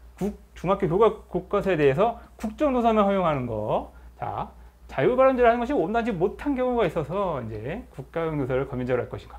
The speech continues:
국정제로 할 것인가. 그러니까 재량권을 가진다고 했죠. 자, 이 재량권을 가지니까 이제 국정도서만을 허용한다고 해서 이제 삼십일 조 사항 위반은 아니라고 봤어요. 이런 교육에 관련된 이제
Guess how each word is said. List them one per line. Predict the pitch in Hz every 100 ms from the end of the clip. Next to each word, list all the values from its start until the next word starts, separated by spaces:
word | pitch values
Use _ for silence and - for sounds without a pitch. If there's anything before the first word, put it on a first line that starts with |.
| -
국정제로 | - 170 143
할 |
것인가. | 110 120 - -
그러니까 | - -
재량권을 | 180 220 233 233 226 190
가진다고 | 165 156 151
했죠. | 156 240 - - - - - -
자, |
이 | 165
재량권을 | 185 196 185 180
가지니까 | 185 123 147 147 - 139 254 - -
이제 | - - -
국정도서만을 | - - 233 202 208 185 175
허용한다고 | 208 196 190 165 127
해서 | 110 262 - - - -
이제 | 123 107 143 269 - -
삼십일 | 175 185 156
조 |
사항 | 143 170 151 139
위반은 | 123 127
아니라고 | 107 117 151 139
봤어요. | 104 - 104 139 - - - - - - - - -
이런 | 120 117 180 - -
교육에 | 160 180 185 - - - 156
관련된 | 151 131 127 123 113 101 110 160 240 226
이제 | - 107 104 139